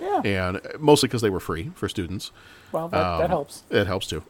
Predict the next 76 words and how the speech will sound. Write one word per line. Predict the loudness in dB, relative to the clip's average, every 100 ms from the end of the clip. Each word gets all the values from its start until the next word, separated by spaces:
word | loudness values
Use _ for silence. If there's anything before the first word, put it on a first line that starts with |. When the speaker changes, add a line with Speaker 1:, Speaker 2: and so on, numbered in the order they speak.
| -2
Speaker 2:
And, | 4
but | 8
we | 10
really | 12 10
enjoyed | 10 8 6
it. | 6
It | 2
was | 4
a |
lot | 4 4
of | 2
fun. | 2 2 0
It's, | -4 -6
it's | -4 -4
just | -2 -2
on | 2 4
a |
smaller | 4 4 6 6
scale. | 4 2 2 2 2
It's, | 0 -2 -6
you, | -6
you | -6 -6
kinda | -2 0
get | 2 -2 -4 -2
maybe | 4 8
a | 8
little | 8 6
bit | 6
more | 6
invested | 6 4 2 2 2
in | 2
the | 0
team | 0 2 4 2
and |
the | 0
players, | 2 4 6 4 2
and, | -2 -6 -10 -20 -20 -4
um, | 0 2 0 -4 -8
you |
kinda | -4 -2
get | 0
to | 0
know | 4 4
some | 4 2
of |
the | 2
people | 0 0
around | 0 0 0
you | 0 0
and | -2 -8 -14 -20 -20
stuff | -2 2 2
like | 2
Speaker 1:
Mm-hmm. | 2
Speaker 2:
that. | 2
So | 6
that | 10 12
was, | 10 6
if | 2
it, | 2
if | 2 4
it |
needed | 6 6
to | 8
be | 6
a |
sporting | 6 6 6
event, | 6 4 2
I | 0
would | 0
have | 0
gone | 0 -2 0
with | -2 -2
an | -4 -2
Illini | 0 0 0 -4
baseball | -8 -8 -8
game. | -8 -14